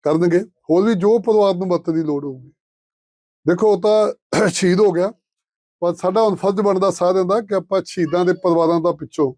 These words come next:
ਮਾਨਤਾਨ ਕਰੀਏ, ਉਹਨਾਂ ਦੀ ਮਦਦ ਕਰੀਏ, ਉਹਨਾਂ ਦੇ ਬੱਚੇ, ਉਹਨਾਂ ਦੇ ਭੈਣ ਭਰਾਵਾਂ ਦੀ ਐਜੂਕੇਸ਼ਨ। ਇਹ ਜਿਹੜੇ ਬੰਦੇ ਆ ਬਾਰਡਰ ਦੇ ਉੱਤੇ, ਸਾਡੀ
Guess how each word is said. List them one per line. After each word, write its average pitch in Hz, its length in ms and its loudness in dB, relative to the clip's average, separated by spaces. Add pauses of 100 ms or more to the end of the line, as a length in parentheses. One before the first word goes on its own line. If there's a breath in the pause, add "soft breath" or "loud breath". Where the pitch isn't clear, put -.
(880)
ਮਾਨਤਾਨ 175 540 0
ਕਰੀਏ, 190 340 0
ਉਹਨਾਂ 185 360 0
ਦੀ 170 300 0
ਮਦਦ 160 300 -4
ਕਰੀਏ, 175 400 -2
ਉਹਨਾਂ 175 320 -2
ਦੇ 165 160 0
ਬੱਚੇ, 156 480 0
ਉਹਨਾਂ 165 240 0
ਦੇ 160 80 -2
ਭੈਣ 156 280 -4
ਭਰਾਵਾਂ 147 440 -2
ਦੀ 151 200 -2
ਐਜੂਕੇਸ਼ਨ। 151 720 -2 (720)
ਇਹ 165 120 4
ਜਿਹੜੇ 175 260 2
ਬੰਦੇ 165 340 0
ਆ 180 60 4
ਬਾਰਡਰ 165 340 0
ਦੇ 175 100 2
ਉੱਤੇ, 185 300 0
ਸਾਡੀ 180 560 -4